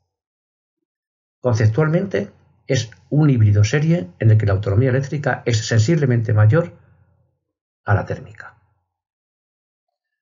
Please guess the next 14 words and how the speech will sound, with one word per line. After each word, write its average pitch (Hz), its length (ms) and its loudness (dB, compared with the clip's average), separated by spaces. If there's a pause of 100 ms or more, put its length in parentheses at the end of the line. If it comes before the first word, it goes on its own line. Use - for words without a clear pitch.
(200)
De 117 60 2
las 107 160 0
cuatro 160 340 -4
aplicaciones 113 560 0
que 110 120 -4
hemos 107 180 4
visto, - 480 -4 (1000)
la 117 140 -2
tradicional 110 720 0 (260)
no 127 120 0
la 127 100 0
veremos 104 320 2
muy 104 100 2
viable, 135 500 -2